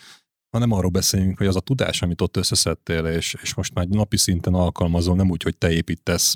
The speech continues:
bár építesz céget is, de, de hogy több cégbe adsz tanácsot, és kvázi terelgeted őket, hogy jó irányba menjenek. De még mielőtt to-, tovább mennénk, itt az előbb,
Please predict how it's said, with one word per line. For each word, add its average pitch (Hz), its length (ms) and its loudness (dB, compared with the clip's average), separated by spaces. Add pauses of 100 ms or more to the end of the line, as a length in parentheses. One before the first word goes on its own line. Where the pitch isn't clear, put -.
bár 147 160 0 (100)
építesz - 380 -2
céget 104 380 -2
is, 127 160 4
de, 110 240 2 (320)
de 104 100 -2
hogy 110 140 2
több - 180 -2
cégbe 87 420 0
adsz - 200 -4
tanácsot, 85 400 -2
és - 160 -4
kvázi 87 680 -2
terelgeted 82 560 -2
őket, 80 300 -4
hogy 85 140 -4
jó 82 160 -2
irányba 82 300 -2
menjenek. 82 300 -2
De 131 140 0
még 113 180 0
mielőtt 95 200 0
to-, 95 280 -2
tovább 101 220 0
mennénk, 95 440 0
itt - 120 -4
az 95 100 0
előbb, 95 240 0